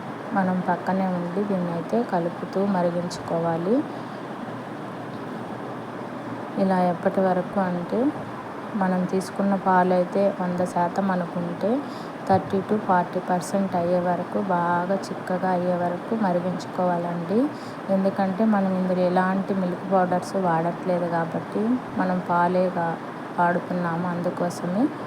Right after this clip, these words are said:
చిక్కబడేంత వరకు దగ్గరే ఉండి అడుగంటుకోకుండా చక్కగా కలుపుతూ ఇలా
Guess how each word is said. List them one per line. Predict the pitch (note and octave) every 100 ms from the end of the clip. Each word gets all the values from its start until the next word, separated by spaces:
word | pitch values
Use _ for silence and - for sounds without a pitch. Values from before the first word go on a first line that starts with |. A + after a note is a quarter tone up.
| - - - - - - -
చిక్కబడేంత | F#3+ G3 F#3 F#3 F#3 F3+ F3
వరకు | E3+ - G3+ F#3
దగ్గరే | E3 F3+ F3+ F3+ F3
ఉండి | F3+ F3+ B3+ E4+ - - - - -
అడుగంటుకోకుండా | F#3 F#3+ F#3 F3+ F3+ - E3+ - F3 F3 G3 -
చక్కగా | F3 - F3+ F3+ G#3 -
కలుపుతూ | E3+ - F3+ - A3 F#3
ఇలా | F3+